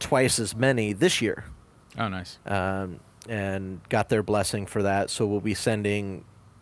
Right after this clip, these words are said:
Speaker 1: custom fuzzy X-Wing dice as prize support to each of our locations. Um,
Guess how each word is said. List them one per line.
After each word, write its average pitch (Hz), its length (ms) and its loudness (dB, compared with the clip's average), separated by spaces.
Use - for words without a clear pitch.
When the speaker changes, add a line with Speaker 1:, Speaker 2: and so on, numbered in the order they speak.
Speaker 1:
custom 117 540 2
fuzzy 110 420 2
X-Wing 110 420 -2
dice 98 460 -2
as 98 240 2
prize 110 400 2
support 98 460 0
to - 180 -6
each 104 220 -6
of 95 100 -2
our 95 160 0
locations. 95 720 -4
Um, 80 480 -6